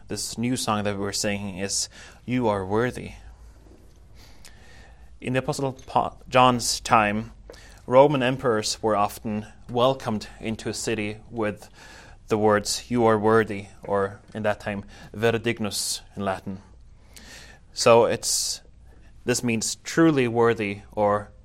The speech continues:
truly fitting, or it is right, and giving that to the emperor. "You are right, you're fitting, you're worthy to come into his city." And I can picture this great city lined with people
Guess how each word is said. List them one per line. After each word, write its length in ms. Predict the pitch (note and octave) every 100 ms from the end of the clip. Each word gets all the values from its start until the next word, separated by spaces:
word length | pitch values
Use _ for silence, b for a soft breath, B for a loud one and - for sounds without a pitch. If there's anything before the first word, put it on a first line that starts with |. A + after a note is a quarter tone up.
| - -
truly 260 | D3 C#3
fitting, 540 | B2 - D3+ B2 G#2+ G#2+
or 140 | - A2
it 260 | A#2 B2
is 160 | B2+ A#2
right, 540 | A#2+ B2 G#2+ - - - b b b b b b -
and 340 | G#2+ G#2 G#2 - - - - -
giving 280 | B2+ A#2
that 300 | G#2+ G#2+ -
to 200 | - A2+
the 120 | G#2 G2+
emperor. 380 | G2+ G2 G#2+
"You 240 | E3 A#3+ B3+
are 140 | E3
right, 260 | C#3 A#2 -
you're 160 | A3
fitting, 320 | G#3+ G3 E3+ C#3+
you're 220 | F#3+ G3+
worthy 560 | G#3 A#3 G3+ E3 A2 - b b b b b
to 80 | -
come 220 | - A#2
into 460 | A2+ A2+ G#2+ G#2+ G2+ -
his 120 | - -
city." 320 | G#2+ G2+ - B B B B B B B B B B B
And 140 | - A#2
I 60 |
can 160 | A#2 C3
picture 340 | C#3 - B2+
this 340 | A2+ A#2 - - -
great 360 | C3 C3+ C3+
city 500 | - - A#2+ A#2 A2 - - B B B
lined 460 | B2 C3+ D3 D3
with 180 | C3+ C#3
people 540 | - B2+ B2+ B2+ A#2+